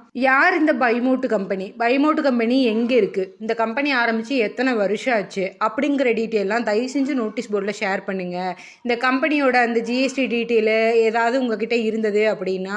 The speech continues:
அதை முதல்ல நோட்டீஸ் போர்டுல ஷேர் பண்ணுங்க. இதுல எந்த விதமான லீகல் இஷ்யூஸும் வரப்போறது கிடையாது. நீங்க நினைச்சா, நீங்க அந்த டின் நம்பர், டான் நம்பர் இதெல்லாம் மறைச்சுக்கோங்க. அந்த கம்பெனியோட பேரு, அந்த கம்பெனி எந்த வருஷம் ஸ்டார்ட்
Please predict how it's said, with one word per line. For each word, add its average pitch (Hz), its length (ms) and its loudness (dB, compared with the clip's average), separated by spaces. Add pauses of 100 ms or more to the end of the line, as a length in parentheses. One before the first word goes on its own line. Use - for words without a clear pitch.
(120)
அதை 294 280 0
முதல்ல 254 260 0
நோட்டீஸ் 226 380 -4
போர்டுல 214 160 0
ஷேர் 208 340 -2
பண்ணுங்க. 185 420 -6 (260)
இதுல 294 320 2
எந்த 294 220 2
விதமான 330 440 2
லீகல் 285 440 0
இஷ்யூஸும் 269 400 -4
வரப்போறது 226 400 0
கிடையாது. 196 420 -2
நீங்க 247 240 0
நினைச்சா, 247 520 0 (300)
நீங்க 277 240 4
அந்த 240 400 2
டின் 285 200 2
நம்பர், 240 400 2
டான் 247 260 0
நம்பர் 226 320 2
இதெல்லாம் 220 800 2
மறைச்சுக்கோங்க. 190 800 -2 (360)
அந்த 262 260 -2
கம்பெனியோட 262 520 2
பேரு, 277 520 2
அந்த 226 200 -2
கம்பெனி 247 400 0
எந்த 220 260 0
வருஷம் 220 320 0
ஸ்டார்ட் 214 320 -4